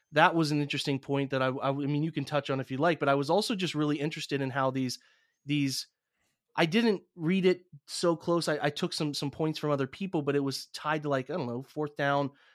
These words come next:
uh, good probability, win probability thing. There was just a lot of things that to me said, "This is a way for us to meld together, uh, meld together a football only coaching staff with a, a data driven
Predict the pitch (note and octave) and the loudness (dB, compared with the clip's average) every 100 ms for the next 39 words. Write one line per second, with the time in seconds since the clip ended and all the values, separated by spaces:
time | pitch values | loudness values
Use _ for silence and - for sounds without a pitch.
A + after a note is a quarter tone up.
0 | _ - B2+ B2+ E3 D3 C3+ C#3 C3 - | _ -10 -8 -10 -14 -8 -4 -2 -4 -8
1 | D#3+ D#3+ C#3+ C#3 D#3 C#3 C3 F#3+ F#3+ F#3 | -2 0 0 2 2 2 4 2 4 2
2 | F3+ E3+ F3 F3 E3 - E3 F#3 A#3 F#3 | 2 2 2 2 -2 -4 0 2 2 0
3 | C4+ D4 G3 F#3+ A3 G#3+ G#3+ G#3+ E3 E3+ | -2 0 0 2 2 2 0 0 0 -4
4 | - D#3+ G3 G#3 - F3 D#3+ C#3+ - _ | -2 -2 0 -2 0 4 4 2 -4 _
5 | _ _ _ _ _ - D3 G#3 A3+ G#3 | _ _ _ _ _ -6 4 4 6 2
6 | G3+ E3 F3 E3+ D#3+ C#3+ D3 - D3 C3+ | 4 6 4 2 0 2 2 0 -2 0
7 | C#3 D3+ D3 C#3+ C#3 C#3 C3 C3 C3 C3 | 4 4 2 0 4 6 4 0 0 0
8 | C#3 D3 D#3 C#3+ C3+ C3 - _ _ - | 2 2 2 2 2 0 -2 _ _ -4
9 | C3+ C3+ C#3 _ - G3 G#3+ - F3+ E3+ | 0 0 0 _ 2 4 4 4 4 4
10 | - D#3+ E3+ D#3+ D#3 E3+ D#3 - C#3+ - | 2 2 4 2 0 0 0 0 -4 -2
11 | C#3 C3 C3+ C#3 C#3+ C#3 F3 - C#3 C3 | -2 -2 -2 -2 0 -4 -4 -4 -4 -2
12 | C3+ D3+ E3+ D#3+ C3+ C#3+ D3 C#3+ C#3 C3 | 2 4 6 4 2 2 4 4 2 -2